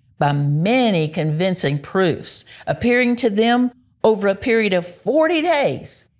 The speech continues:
and speaking of the things concerning the kingdom of God.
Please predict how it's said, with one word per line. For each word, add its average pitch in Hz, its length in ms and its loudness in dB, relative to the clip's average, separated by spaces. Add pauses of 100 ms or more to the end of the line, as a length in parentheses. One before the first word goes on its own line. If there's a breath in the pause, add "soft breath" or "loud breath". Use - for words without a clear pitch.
(140)
and 160 200 0
speaking 269 680 -2 (100)
of 180 220 0
the 185 100 0
things 196 440 -2
concerning 180 640 0
the 175 80 -2
kingdom 180 400 0
of 208 160 -2
God. 190 420 -2